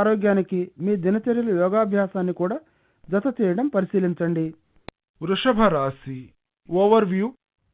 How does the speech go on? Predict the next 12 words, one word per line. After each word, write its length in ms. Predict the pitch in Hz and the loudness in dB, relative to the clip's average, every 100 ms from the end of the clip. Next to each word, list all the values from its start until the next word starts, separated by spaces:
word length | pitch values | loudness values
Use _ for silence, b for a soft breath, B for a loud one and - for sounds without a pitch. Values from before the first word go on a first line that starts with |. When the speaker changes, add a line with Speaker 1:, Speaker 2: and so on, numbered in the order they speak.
| _ | _
Speaker 1:
కొంతకాలం 540 | - 190 202 180 190 226 | -12 -8 -4 -2 -2 -2
క్రితం 280 | 190 185 185 185 - _ 170 | -4 -4 -6 -6 -12 _ -4
మీరు 160 | 202 190 | -2 -2
పోగొట్టుకున్న 500 | 185 190 208 - 208 165 | -4 -2 -4 -6 -4 -4
వస్తువు 300 | 165 - 208 190 | -6 -6 -8 -4
తిరిగి 240 | 175 202 | -4 -2
మీకు 240 | 208 190 208 | -2 -2 -2
లభిస్తుంది. 600 | 160 170 175 147 143 139 - _ _ _ _ 156 | -4 -4 -6 -8 -8 -10 -14 _ _ _ _ -4
అనుకోకుండా 580 | 214 220 277 269 262 262 214 | -2 0 -2 0 0 2 0
ఉండేవి 420 | 208 208 190 202 247 _ _ 190 | 2 2 2 -2 -8 _ _ -4
ఈ 40 | 202 | 0
రోజు. 300 | 190 170 151 | 2 0 -4